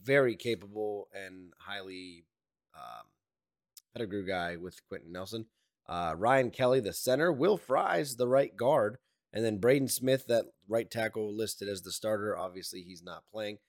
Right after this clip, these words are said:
So Blake Freeland will more than likely be taking his place. Uh, then they also have tight end Mo Alie-Cox and Kylan Granson as listed as, like, kind of like the co-starters.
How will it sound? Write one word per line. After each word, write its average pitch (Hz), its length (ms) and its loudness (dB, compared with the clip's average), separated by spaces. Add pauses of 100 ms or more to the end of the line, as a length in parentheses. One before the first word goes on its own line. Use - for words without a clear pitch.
(220)
So 95 200 -8
Blake 98 380 -4
Freeland 101 600 -6
will 90 100 -10
more 90 300 -10
than 85 200 -20
likely 85 320 -16
be 80 200 -20
taking 80 340 -20
his 76 160 -20
place. - 460 -12 (420)
Uh, 85 220 -2
then 92 160 -6
they 92 100 -4
also 98 300 -4
have 87 120 -12
tight 101 220 -4
end 98 280 -6 (140)
Mo 98 300 -4
Alie-Cox 95 880 0 (400)
and 98 240 -6
Kylan 104 480 -2
Granson 113 600 -4 (120)
as 90 280 -6
listed 95 320 -10
as, 87 160 -8
like, 87 120 -12
kind 104 200 -6
of 87 40 -8
like - 140 -16
the - 80 -20
co-starters. 113 720 -4